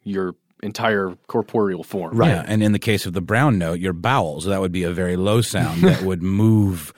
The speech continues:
Speaker 3: you and your bowels and make you a poo.
Speaker 2: And that's, that's an incredibly important point. You know, you, the brown note may sound humorous, but Matt, you're absolutely correct in that this does aff-,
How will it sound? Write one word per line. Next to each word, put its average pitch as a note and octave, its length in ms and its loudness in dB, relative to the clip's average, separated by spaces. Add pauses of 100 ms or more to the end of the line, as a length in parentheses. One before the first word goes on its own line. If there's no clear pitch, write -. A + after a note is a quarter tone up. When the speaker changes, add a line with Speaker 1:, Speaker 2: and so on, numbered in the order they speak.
(160)
Speaker 3:
you F2 500 -2 (120)
and F2 260 -4
your F2 160 -2
bowels D#2+ 640 -4
and E2 220 -8
make D2 280 -12
you F2 240 -8 (580)
a A#2 60 -6
poo. A#2 320 -8 (340)
Speaker 2:
And D3+ 140 6
that's, D#3 240 2 (200)
that's B2+ 240 -2
an B2+ 100 4
incredibly A2 840 0
important G2 680 -6
point. - 580 -4 (440)
You F#2+ 100 -4
know, F2+ 220 -2
you, F#2 180 -6 (100)
the G#2 220 -6
brown A2 360 2
note G#2 220 0
may F2 260 -6
sound F2 360 -4
humorous, A2 600 2
but F#2 340 -6 (460)
Matt, G2+ 360 -2
you're G2+ 260 0
absolutely F2+ 680 -4
correct A#2 540 -2
in F#2 160 -4
that E2+ 220 -8
this - 260 -8
does G#2 440 -4
aff-, - 340 -14